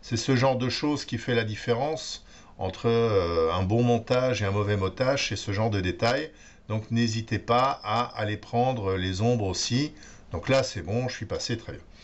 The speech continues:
Je prends ensuite mon masque de fusion et je fais image, réglage, négatif pour simplement l'intervertir.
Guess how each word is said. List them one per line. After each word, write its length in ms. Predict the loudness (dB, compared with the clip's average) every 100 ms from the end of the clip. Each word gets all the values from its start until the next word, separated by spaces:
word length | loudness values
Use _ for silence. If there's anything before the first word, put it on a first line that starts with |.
| -18 -18 -18 -10
Je 120 | 0
prends 240 | 2 2 -2
ensuite 320 | 0 -4 -4
mon 80 | 0
masque 220 | 2 2
de 80 | -2
fusion 520 | -6 -4 -2 0 2
et 40 | 0
je 80 |
fais 300 | -2 -2 -2 0
image, 500 | 0 2 2 2 0
réglage, 580 | -2 -2 0 2 2 0
négatif 640 | -4 -4 -6 -6 -6 -8
pour 160 | -10 -8
simplement 560 | -6 -6 -6 -2 -2 -4 -18 -20 -8
l'intervertir. 600 | -2 0 0 -2 -6 -12